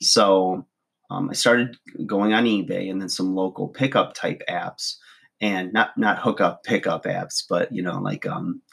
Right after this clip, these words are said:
you know, selling things <laughs> apps. Um, done with that swiping stuff. Um, I swiped for the last time. Thank the Lord above. Um, so anyways, I, um,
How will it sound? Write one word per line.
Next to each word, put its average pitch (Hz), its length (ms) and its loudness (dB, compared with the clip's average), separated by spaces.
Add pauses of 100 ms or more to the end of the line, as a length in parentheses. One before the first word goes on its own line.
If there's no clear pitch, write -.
(280)
you - 120 -2
know, 92 160 -2
selling 101 520 6
things 95 400 6
<laughs> - 20 -4
apps. - 600 0 (360)
Um, 87 380 -6 (200)
done 135 160 8
with 113 80 6
that 110 200 4
swiping 95 560 2
stuff. - 460 -8 (540)
Um, 90 520 -8 (120)
I 101 40 -8
swiped 113 360 6
for 110 100 0
the 92 80 2
last 101 440 6
time. 85 600 -2 (480)
Thank 101 200 -2
the 107 100 2
Lord 107 260 6
above. 92 460 2 (720)
Um, 85 420 -8 (240)
so - 400 2
anyways, 104 560 2
I, 98 260 2
um, 90 480 -4